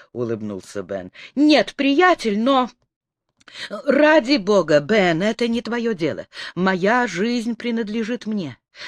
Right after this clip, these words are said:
Зачем? Зачем? Зачем ты приехал? Уходи». Получалось совсем не то, что так долго рисовалось ее воображению. «Уходи»,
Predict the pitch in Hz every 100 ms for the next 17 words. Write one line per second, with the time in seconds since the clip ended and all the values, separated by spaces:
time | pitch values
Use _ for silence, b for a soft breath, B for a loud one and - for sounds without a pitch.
0 | B 165 202 - 110 - _ _ B B
1 | B 170 233 233 - 269 247 202 180 208
2 | 226 - - 269 254 254 - 254 - 240
3 | 240 220 202 190 151 175 202 - 220 190
4 | 151 156 90 - _ _ _ _ - 120
5 | 120 - 110 110 - 107 - - 220 262
6 | 262 - 247 208 - 117 123 104 117 151
7 | 117 123 117 113 113 107 107 92 - 98
8 | 107 98 107 98 B B B 127 113 101
9 | 110 104 104 92 90 - _ _ _ _
10 | _ _ _ _ _ _ _ 220 269 -
11 | 294 285 220 330 277 190